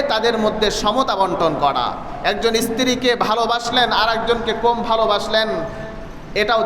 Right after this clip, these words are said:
চলবে না। আল্লাহর রসুল বলেন, কিয়ামতের ময়দানে আল্লাহর কাছে আপনাকে জবাবদিহি করতে হবে।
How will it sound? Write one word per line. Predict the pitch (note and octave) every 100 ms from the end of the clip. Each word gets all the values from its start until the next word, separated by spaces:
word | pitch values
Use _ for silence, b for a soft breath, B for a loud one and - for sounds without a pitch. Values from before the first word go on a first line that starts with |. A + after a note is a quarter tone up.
| A3
চলবে | G3+ G#3 A#3
না। | A3+ F#3+ F3
আল্লাহর | G#3 G#3 F#3
রসুল | G3+ A3+ G3
বলেন, | G3+ G#3 G#3 -
কিয়ামতের | G#3 G3+ G3 G#3 F#3
ময়দানে | F3+ F3+ G#3+ G#3 F3+
আল্লাহর | G3 G3+ F3+ A#3
কাছে | A#3+ B3
আপনাকে | G#3 G3 F3+
জবাবদিহি | D#3+ D#3 C#3+ C3+ C3+ C3
করতে | A#2+ A2+
হবে। | A2 -